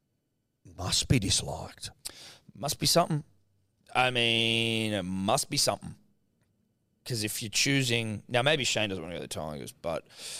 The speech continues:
Speaker 2: if you're choosing a Benji Marshall who's never coached a game of football in his life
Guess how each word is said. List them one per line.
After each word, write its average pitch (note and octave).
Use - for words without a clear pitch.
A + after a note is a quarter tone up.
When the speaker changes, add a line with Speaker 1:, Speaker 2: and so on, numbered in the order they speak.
Speaker 2:
if A2
you're D3+
choosing G#2+
a F#2
Benji G#2
Marshall F#2+
who's F#2
never F2+
coached F#2+
a -
game F2+
of F2+
football F#2
in F2+
his F2
life G2